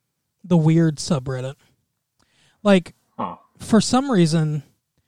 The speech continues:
Speaker 1: someone decided that it would be a good idea to make a sweet and sour gummy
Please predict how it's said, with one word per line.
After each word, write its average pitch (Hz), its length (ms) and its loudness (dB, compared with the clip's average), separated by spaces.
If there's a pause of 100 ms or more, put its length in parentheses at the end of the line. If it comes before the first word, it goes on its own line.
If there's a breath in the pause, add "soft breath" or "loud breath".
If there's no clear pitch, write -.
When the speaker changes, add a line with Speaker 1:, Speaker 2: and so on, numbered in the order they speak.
(280)
Speaker 1:
someone 214 340 0
decided 180 540 2
that 165 140 0
it 160 80 -6
would 160 140 -8
be 175 120 2
a 151 60 2
good 175 200 2
idea 156 760 0 (220)
to 190 240 0
make 165 540 -2 (160)
a 156 540 0 (280)
sweet 220 500 0
and 220 180 -4
sour 180 560 0
gummy 170 800 -2